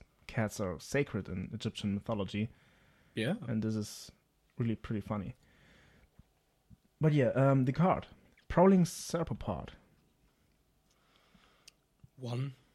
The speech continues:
Speaker 2: and two green. Four three. Prowling Serpopod.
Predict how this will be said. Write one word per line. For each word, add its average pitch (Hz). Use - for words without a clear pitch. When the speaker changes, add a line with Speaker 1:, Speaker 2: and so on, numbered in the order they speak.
Speaker 2:
and 113
two 120
green. 107
Four 147
three. 127
Prowling 170
Serpopod. 117